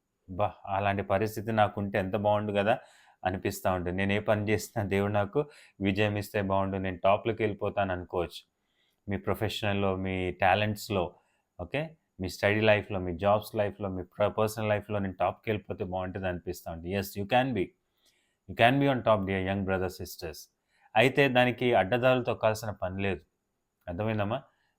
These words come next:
రాంగ్ వేలో వెళ్ళాల్సిన అవసరం లేదు. ఒకళ్ళకి లంచం ఇవ్వాల్సిన అవసరం లేదు. ఒకళ్ళని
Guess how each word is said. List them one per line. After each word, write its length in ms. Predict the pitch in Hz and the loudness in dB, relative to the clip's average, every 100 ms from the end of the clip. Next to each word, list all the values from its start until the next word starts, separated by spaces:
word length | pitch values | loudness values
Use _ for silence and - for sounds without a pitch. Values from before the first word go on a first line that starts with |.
| - | -2
రాంగ్ 360 | 92 98 117 123 | 4 6 6 6
వేలో 160 | 120 | 4
వెళ్ళాల్సిన 380 | 113 104 107 101 | 6 6 2 -2
అవసరం 340 | 90 90 101 95 | -6 -6 -4 -2
లేదు. 200 | 90 80 _ _ _ _ | -2 -4 _ _ _ _
ఒకళ్ళకి 320 | 101 110 104 101 | -2 0 2 2
లంచం 340 | 101 101 123 | 0 0 0
ఇవ్వాల్సిన 380 | 120 113 110 110 | 4 2 2 -2
అవసరం 340 | 92 92 - 98 | -4 -4 -4 -4
లేదు. 180 | 90 78 _ _ _ _ | -2 -4 _ _ _ _
ఒకళ్ళని 380 | 104 107 104 104 | -6 0 2 2